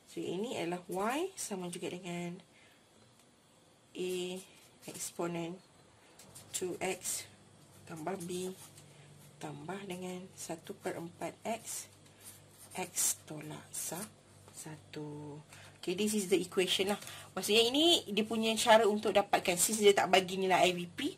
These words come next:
so, kita punya equation yang dalam final dia. Okey, so, kalau dia bagi I B P, kena carilah A dengan B tu. Okey, tapi dalam soalan ni, dia nak tunjukkan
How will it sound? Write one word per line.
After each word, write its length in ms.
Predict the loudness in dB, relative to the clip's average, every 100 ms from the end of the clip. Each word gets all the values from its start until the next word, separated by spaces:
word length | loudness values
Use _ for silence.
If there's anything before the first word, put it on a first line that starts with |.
| -10 -16 -10
so, 160 | -4
kita 320 | -4 -4 -4
punya 160 | -2 -2 -4
equation 460 | -2 -2 -2 -4 -4
yang 220 | -4 -2
dalam 180 | -2 -4
final 380 | -8 -10 -8 -8
dia. 220 | -4 -4 -4 -10 -12 -16 -20 -18
Okey, 300 | -2 0 0 -4
so, 140 | -14 -2
kalau 160 | 0 2
dia 80 |
bagi 160 | 2 2
I 80 | 0
B 140 | 0
P, 100 | -2
kena 160 | -2 -2
carilah 460 | 0 0 0 -2
A 140 | -2 -2
dengan 300 | -2 0 -2
B 180 | -4 -8 -2
tu. 160 | -2 -4 -20 -20 -8
Okey, 260 | 0 0 0 4
tapi 320 | 4 8 8 10
dalam 300 | 10 8 2 -6
soalan 480 | 6 10 12 10
ni, 160 | 8 4
dia 160 | 4 4
nak 160 | 4
tunjukkan 640 | 2 2 2 2 6 6